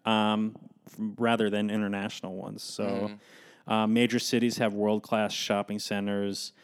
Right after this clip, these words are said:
Speaker 1: um, you know, big or small. There's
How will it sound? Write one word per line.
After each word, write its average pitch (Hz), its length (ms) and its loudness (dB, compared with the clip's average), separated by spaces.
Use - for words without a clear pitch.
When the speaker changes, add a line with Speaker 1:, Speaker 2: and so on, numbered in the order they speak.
Speaker 1:
um, 98 500 -4
you 110 100 -4
know, 95 260 -6
big 120 160 4
or 113 100 6
small. 107 480 2
There's 101 200 -2